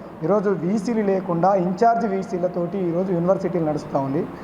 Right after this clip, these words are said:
యూనివర్సిటీ విద్య అంటే పరిశోధన కేంద్రాలుగా ఉండాల్సినటువంటి విద్యా సంస్థలు ఈరోజు అక్కడ కనీస సౌకర్యాలు లేకుండా, ఫ్యాకల్టీ లేకుండా, ఈరోజు విద్యార్థులకు వసతులు లేకుండా, అనేక రకాల ఇబ్బందులతోటి, మెస్ లేకుండా,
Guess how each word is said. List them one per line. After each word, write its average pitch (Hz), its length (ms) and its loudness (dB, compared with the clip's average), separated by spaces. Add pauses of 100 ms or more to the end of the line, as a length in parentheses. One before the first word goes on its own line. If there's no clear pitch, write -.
(220)
యూనివర్సిటీ 202 600 2
విద్య 190 160 2
అంటే 190 320 2
పరిశోధన 214 600 2
కేంద్రాలుగా 180 640 2
ఉండాల్సినటువంటి 160 760 -2
విద్యా 151 300 2
సంస్థలు 160 500 -2 (400)
ఈరోజు 208 500 4 (320)
అక్కడ 190 520 2
కనీస 233 320 0
సౌకర్యాలు 208 680 2
లేకుండా, 185 600 0 (160)
ఫ్యాకల్టీ 214 560 2
లేకుండా, 185 580 -2 (360)
ఈరోజు 196 280 2
విద్యార్థులకు 226 880 2 (400)
వసతులు 208 440 0
లేకుండా, 196 400 -2
అనేక 202 380 2
రకాల 214 320 4
ఇబ్బందులతోటి, 208 760 -2
మెస్ 180 340 -2
లేకుండా, 220 560 0